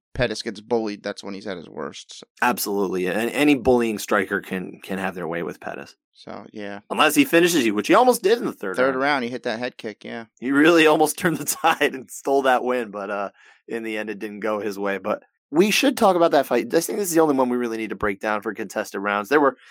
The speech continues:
Speaker 2: there were other ones on the, uh, the earlier portion of the card. Uh, they don't really consider it prelims in P F L because technically they're all, like, they all kind of count the same way.
Speaker 1: Mm-hmm.
Speaker 2: Uh,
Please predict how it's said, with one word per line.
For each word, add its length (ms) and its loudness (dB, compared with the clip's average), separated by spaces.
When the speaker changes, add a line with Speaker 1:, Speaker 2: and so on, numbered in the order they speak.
Speaker 2:
there 100 8
were 80 10
other 140 6
ones 260 2
on 120 2
the, 200 -4
uh, 180 -6
the 80 -2
earlier 360 2
portion 380 -8
of 80 -10
the 80 -10
card. 420 -2
Uh, 160 -6
they 160 0
don't 240 0
really 220 0
consider 380 -2
it 120 -4
prelims 640 -8
in 160 -4
P 140 0
F 140 0
L 180 6
because 280 -4
technically 580 -4
they're 160 0
all, 340 4
like, 160 -12
they 80 0
all 120 0
kind 180 -2
of 80 -10
count 220 -4
the 60 -14
same 240 -6
way. 280 0
Speaker 1:
Mm-hmm. 280 -8
Speaker 2:
Uh, 180 -6